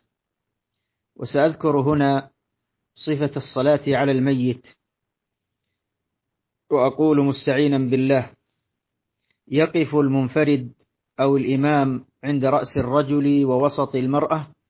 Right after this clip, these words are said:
ويجعل المأمومين خلفه ثلاثة صفوف على الأقل، ثم يكبر التكبيرة الأولى رافعاً يديه إلى حذو منكبيه أو فروع أذنيه،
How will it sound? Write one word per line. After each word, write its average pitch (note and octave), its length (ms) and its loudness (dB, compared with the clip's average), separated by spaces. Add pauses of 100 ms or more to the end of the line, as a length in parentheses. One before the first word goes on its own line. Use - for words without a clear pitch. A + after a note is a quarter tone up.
(580)
ويجعل D3 520 2
المأمومين C#3+ 1080 0
خلفه D3 680 -2
ثلاثة C#3+ 580 0
صفوف C3+ 440 -6
على D3 280 0
الأقل، B2+ 500 -2 (1080)
ثم D3 240 -2
يكبر D#3 500 0
التكبيرة D3 680 -2
الأولى D3+ 500 2
رافعاً C#3 380 0
يديه C#3+ 540 0
إلى C3+ 180 0
حذو D3 260 -2
منكبيه C#3+ 960 -2
أو C#3 120 0
فروع C#3 340 -2
أذنيه، C3+ 560 -2